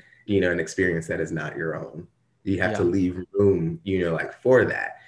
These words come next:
Speaker 1: 'Cause if you're actually seeking knowledge, but you come already filled with the knowledge that you be-, you know, that you believe that it is,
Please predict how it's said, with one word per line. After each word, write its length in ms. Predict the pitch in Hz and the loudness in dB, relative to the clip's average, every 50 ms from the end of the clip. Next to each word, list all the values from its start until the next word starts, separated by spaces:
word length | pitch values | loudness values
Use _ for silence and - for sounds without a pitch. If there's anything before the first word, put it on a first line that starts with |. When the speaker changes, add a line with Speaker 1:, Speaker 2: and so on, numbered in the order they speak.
| _ _ | _ _
Speaker 1:
'Cause 140 | - 98 87 | -4 0 0
if 100 | 85 85 | 0 2
you're 120 | 87 87 104 | 2 2 4
actually 500 | 123 143 143 - - 131 117 110 107 104 | 4 2 2 2 2 2 2 2 2 -2
seeking 500 | - - 110 107 110 - 95 90 87 87 | 0 0 -2 -2 0 -4 -2 -2 0 0
knowledge, 500 | 92 101 107 107 98 82 80 80 - - | 2 2 2 2 2 0 -2 -6 -6 -6
but 200 | 80 80 - - | -8 -6 -6 -6
you 160 | 87 87 87 | -6 -6 -6
come 440 | - - 113 107 107 101 92 87 87 | -6 -4 -2 0 2 2 0 0 -4
already 580 | - 87 90 92 87 90 87 90 87 85 80 | -4 -2 -2 0 0 2 2 2 2 2 0
filled 600 | 82 - - _ - 95 92 90 90 87 82 85 | -2 -6 -4 _ 2 2 4 2 0 -2 -2 -2
with 220 | 90 87 85 - - | -2 -4 -2 -2 -4
the 60 | 85 | -2
knowledge 360 | 82 82 80 82 82 82 82 | -2 -2 -2 -2 -2 -4 -2
that 220 | 87 90 80 - - | -2 -4 -4 -4 -4
you 60 | 87 | -6
be-, 380 | 80 80 - - - 107 98 92 | -4 -4 -4 -4 -4 -2 -2 0
you 100 | 90 87 | 0 0
know, 140 | 82 82 | -2 -2
that 160 | 78 82 80 87 | -2 -4 -4 -4
you 80 | 87 85 | -4 -4
believe 360 | 82 82 85 87 82 76 67 | -4 -4 -2 -4 -4 -4 -6
that 180 | 64 58 - | -8 -8 -6
it 100 | - - | -4 0
is, 380 | - 117 - - - - - | 4 4 4 4 2 -4 -8